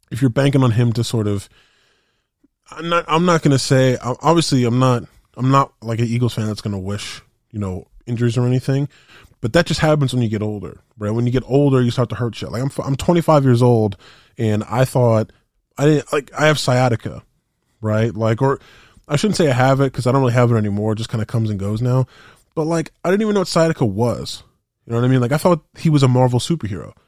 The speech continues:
right? And they're like, "No, it's, it's when your back is inflamed." I'm like, "What the fuck?" You know what I mean? I, I was like, "Oh, sciatica, he was in the Avengers, right?" No. No. Back pains, all right? That's just, it's just what happens when you get older, right? It's just what happens. So,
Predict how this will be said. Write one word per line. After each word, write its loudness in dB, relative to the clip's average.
right? 2
And -4
they're 4
like, 2
"No, 4
it's, -2
it's -6
when 4
your 4
back 0
is -6
inflamed." -6
I'm -6
like, -6
"What -8
the -6
fuck?" -6
You -4
know 4
what 2
I 2
mean? -2
I, -2
I 0
was 2
like, 4
"Oh, 2
sciatica, 0
he 0
was 2
in 4
the 4
Avengers, -2
right?" -8
No. -6
No. -12
Back -2
pains, -14
all -10
right? -4
That's -8
just, -12
it's -6
just 2
what 2
happens 0
when 2
you 0
get -2
older, -8
right? -8
It's -6
just -2
what -2
happens. -8
So, 0